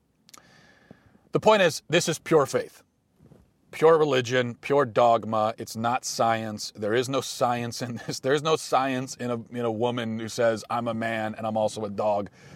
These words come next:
Uh, that's not science. That's pure faith. Uh, science says that men have X Y chromosomes and penises. That's what science says. Science knows nothing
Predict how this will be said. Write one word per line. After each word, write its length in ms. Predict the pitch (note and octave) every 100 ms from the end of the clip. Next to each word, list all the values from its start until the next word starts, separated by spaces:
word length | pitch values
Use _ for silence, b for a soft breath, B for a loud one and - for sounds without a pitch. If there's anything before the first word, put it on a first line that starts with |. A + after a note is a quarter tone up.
| B B -
Uh, 320 | A#2 A#2 A#2
that's 300 | A#2 B2+ -
not 240 | B2+ C3 A#2+
science. 480 | - A#2+ A2+ A2+ -
That's 160 | G#2
pure 240 | - A2+ G#2
faith. 360 | A2 G2 - b b b b b b b b b b _ -
Uh, 240 | A2 A2
science 560 | - D#3 D#3+ E3+ D#3+ -
says 540 | - D3 B2 B2 A2+ - -
that 240 | A#2 A#2+
men 320 | A#2 B2 C3+ B2+
have 320 | A#2+ A#2 A2
X 240 | B2 - C3+
Y 180 | C3
chromosomes 640 | B2+ B2+ A#2 A2 A2+ G#2+ G#2
and 160 | G#2 G2+
penises. 500 | G2+ G2 G#2 F#2+ -
That's 260 | A2 A#2+ -
what 120 | B2+
science 340 | - B2 B2 -
says. 240 | E3 - _ _
Science 640 | - - D#3 F3+ F#3+ - -
knows 520 | C3+ C#3+ D#3+ D#3+ B2+
nothing 680 | B2 B2+ F#3 - C#3+ F2